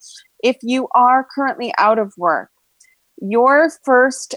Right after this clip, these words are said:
um, pillar of gratitude that you begin your day with can usually be something as good as, you know,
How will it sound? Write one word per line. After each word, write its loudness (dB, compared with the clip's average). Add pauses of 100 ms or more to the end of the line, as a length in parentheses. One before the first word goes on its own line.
um, -2
pillar -2
of -2
gratitude -4
that -8
you -10
begin -8
your -6
day -4
with -4 (580)
can -4
usually -4
be -10
something -8
as -4 (160)
good 0
as, -2
you -8
know, -10